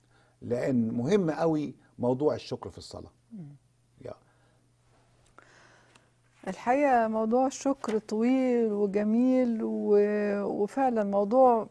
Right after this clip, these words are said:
Speaker 2: يعني، آه، قلت إن إحنا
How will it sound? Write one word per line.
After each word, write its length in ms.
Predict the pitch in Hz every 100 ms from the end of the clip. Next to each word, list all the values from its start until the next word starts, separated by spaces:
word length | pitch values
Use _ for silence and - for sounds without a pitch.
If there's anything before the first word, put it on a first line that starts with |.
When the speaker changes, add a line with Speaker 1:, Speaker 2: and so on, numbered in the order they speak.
| -
Speaker 2:
يعني، 600 | 202 202 196 202 202 196 196
آه، 880 | - - - - - - 175 - 208
قلت 280 | 233 -
إن 140 | 220 226
إحنا 440 | 247 226 208 196